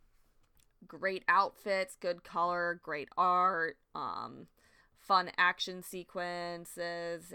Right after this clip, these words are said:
and, uh, some gays for sure.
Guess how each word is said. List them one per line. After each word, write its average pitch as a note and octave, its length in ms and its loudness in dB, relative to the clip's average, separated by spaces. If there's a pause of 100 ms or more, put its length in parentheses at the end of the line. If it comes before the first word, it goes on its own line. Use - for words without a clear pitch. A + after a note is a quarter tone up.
(100)
and, F3 480 -10
uh, F3+ 420 -6
some G#3+ 220 -14
gays G#3+ 480 -10
for G#3+ 100 -12
sure. - 760 -10